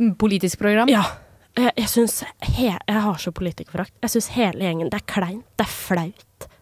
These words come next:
Speaker 2: det er, det er bare dumt. Jeg synes ingen gjør en god jobb. Utover Bollestad, men det er bare fordi hun er søt på Instagram. Eh, men jeg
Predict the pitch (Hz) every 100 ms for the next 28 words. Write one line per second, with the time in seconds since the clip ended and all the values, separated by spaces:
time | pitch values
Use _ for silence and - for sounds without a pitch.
0 | _ 226 - 185 208 202 185 165 165 196
1 | - - - _ _ - 302 277 - -
2 | 220 151 190 147 170 160 156 - - -
3 | - - 302 277 302 269 330 349 _ _
4 | - 226 262 185 - 247 254 240 226 208
5 | 208 196 185 - - 185 - - 196 185
6 | 180 147 165 160 180 185 - - _ _
7 | - 202 196 202